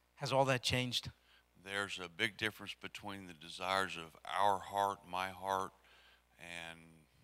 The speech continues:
Speaker 2: the other desires. The, I'm not allowed to say a bunch of, <laughs> you know, the downstairs area and the bank account and the pickup truck and the job and all that. That doesn't have a doggone thing to do with the desire of my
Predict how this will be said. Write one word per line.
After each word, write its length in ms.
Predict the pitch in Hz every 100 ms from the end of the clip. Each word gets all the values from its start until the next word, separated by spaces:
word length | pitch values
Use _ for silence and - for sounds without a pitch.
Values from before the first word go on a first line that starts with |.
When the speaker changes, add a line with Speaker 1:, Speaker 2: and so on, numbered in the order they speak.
| _ _ _ -
Speaker 2:
the 180 | 90
other 140 | 90 85 71
desires. 640 | 76 82 80 82 78 80 80
The, 920 | 82 80 76 76 _ - _ _ -
I'm 200 | 85 85
not 140 | 85
allowed 300 | 82 80 82 73
to 40 |
say 200 | - 87 80
a 140 | 85
bunch 320 | 82 - -
of, 140 | - - - -
<laughs> 240 | - -
you 100 | 107
know, 180 | 107 98
the 140 | 90
downstairs 960 | 92 107 113 113 - - 113 110 113 110
area 440 | 110 110 107 107
and 160 | 104 101
the 40 |
bank 340 | 87 104 110 107
account 460 | 98 - 101 98
and 80 | 87
the 40 | 85
pickup 480 | - 110 104 92
truck 460 | - 113 107 101 -
and 140 | 92
the 40 | 85
job 540 | 80 101 101 101 98
and 80 | 98
all 220 | 98 95
that. 180 | 95 98 - - - _
That 140 | 104
doesn't 280 | 98 95 92
have 160 | 90 82
a 60 |
doggone 460 | 78 82 95 90 90
thing 300 | - 90 87
to 80 | 78
do 200 | 78 90
with 180 | 82 -
the 60 |
desire 460 | 71 80 76 85 80
of 60 | 80
my 160 | 80